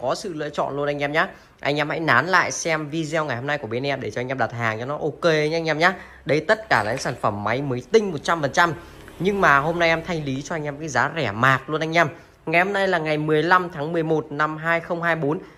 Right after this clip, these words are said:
Cả chúng em thanh lý cho anh em này có ba chiếc máy cưa, bốn chiếc máy cắt cỏ nhá. Máy cắt cỏ nhỏ có này, máy cắt cỏ to có này. Hàng to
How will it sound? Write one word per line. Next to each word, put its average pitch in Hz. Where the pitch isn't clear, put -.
Cả 131
chúng 139
em 160
thanh 175
lý 147
cho 180
anh 160
em 156
này 131
có 120
ba 160
chiếc -
máy 131
cưa, 180
bốn 214
chiếc 254
máy 202
cắt 202
cỏ 117
nhá. 165
Máy 127
cắt -
cỏ 117
nhỏ 117
có 110
này, 165
máy 110
cắt 180
cỏ 120
to 165
có 127
này. 170
Hàng 110
to 170